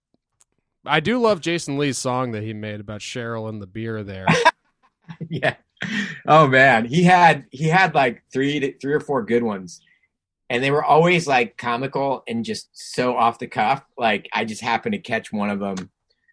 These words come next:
Speaker 2: from
Speaker 1: Yeah.
Speaker 2: start to finish and be like, "There it is." <laughs>
Speaker 1: You know, it's just a damn shame that, you know, this world doesn't pay as much for doing a great tray flip as it does for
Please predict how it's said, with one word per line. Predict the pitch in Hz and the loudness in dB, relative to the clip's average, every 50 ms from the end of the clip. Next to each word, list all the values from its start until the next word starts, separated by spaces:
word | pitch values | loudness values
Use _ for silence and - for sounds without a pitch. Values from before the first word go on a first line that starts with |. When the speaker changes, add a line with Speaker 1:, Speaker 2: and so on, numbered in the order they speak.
| _ _ _ _ _ _ | _ _ _ _ _ _
Speaker 2:
from | - 120 117 | -4 -2 0
Speaker 1:
Yeah. | 110 | 0
Speaker 2:
start | 110 110 110 - | 0 0 -2 -4
to | _ _ _ - 117 | _ _ _ -4 -2
finish | 117 104 95 - - | -2 -2 -2 -4 -8
and | - 107 107 | -10 -8 -6
be | 107 104 | -6 -4
like, | 104 101 98 95 90 98 | -4 -4 -4 -4 -4 -4
"There | 107 110 110 | -2 0 2
it | 110 120 | 2 2
is." | 127 120 196 - - - - - | 2 2 0 -2 -8 -10 -4 -2
<laughs> | 165 - - 226 - - 233 - - 220 - - - - _ - | -2 0 0 -2 0 0 -2 0 -2 -6 -6 -6 -14 -14 _ -16
Speaker 1:
You | - 196 165 | -8 -4 -2
know, | 180 190 196 - | 0 0 -2 -2
it's | - 180 170 - - | -4 -8 -8 -10 -8
just | - 220 233 - - 269 | -6 -6 -6 -6 -6 -8
a | 214 | -10
damn | 156 - 143 143 151 160 175 175 175 | -8 -6 -4 -2 -2 -2 -2 -4 -6
shame | 165 - - - 156 156 156 156 156 143 123 | -8 -10 -8 -6 -4 -4 -2 -2 -2 -2 -4
that, | 117 113 110 113 104 _ _ _ _ | -4 -4 -4 -6 -8 _ _ _ _
you | - 131 127 | -8 -4 -4
know, | 123 123 120 | -2 -2 -2
this | 113 127 123 - - | -4 -6 -8 -8 -8
world | - 131 135 135 131 123 110 | -6 -2 0 0 0 -2 -4
doesn't | - 127 120 123 123 113 - - | -6 -6 -6 -6 -8 -8 -8 -8
pay | - - - 131 131 131 135 | -8 -6 -6 -4 -4 -4 -4
as | 123 113 110 - | -4 -6 -6 -6
much | 120 117 123 131 - - | -6 -4 -4 -6 -8 -10
for | - - 127 117 117 | -14 -10 -8 -8 -8
doing | 104 120 120 123 123 120 117 | -6 -6 -6 -4 -4 -6 -6
a | 110 | -8
great | 101 95 110 110 117 120 - _ | -10 -10 -10 -8 -8 -8 -10 _
tray | - - - 123 113 113 110 | -14 -12 -10 -8 -8 -8 -10
flip | - - 107 98 92 - | -10 -12 -14 -14 -12 -12
as | 104 98 - | -12 -12 -12
it | 107 98 - | -14 -14 -10
does | 113 110 107 107 104 98 | -10 -8 -8 -8 -10 -10
for | - - - 113 107 101 101 98 95 | -14 -14 -12 -10 -10 -8 -8 -10 -10